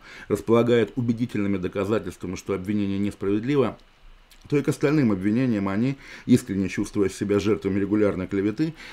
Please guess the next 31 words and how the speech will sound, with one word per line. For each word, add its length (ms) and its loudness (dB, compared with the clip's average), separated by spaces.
могут 260 8
относиться 520 0
соответствующе, 840 0
и, 60 -2
пользуясь 480 0
этим, 320 0
тот 180 2
же 100 0
Пригожин 580 0
наверняка 440 0
не 140 0
раз, 280 0
будучи 340 0
вызванным 440 -2
к 60 -12
начальству, 600 -2
делал 280 2
большие 380 -2
глаза 420 0
и 60 0
говорил: 300 0
«Ну 160 -2
что 300 0
вы, 200 2
это 200 -4
не 180 0
я», 220 0
хотя 280 -8
это 280 -6
был 260 -4
он, 280 0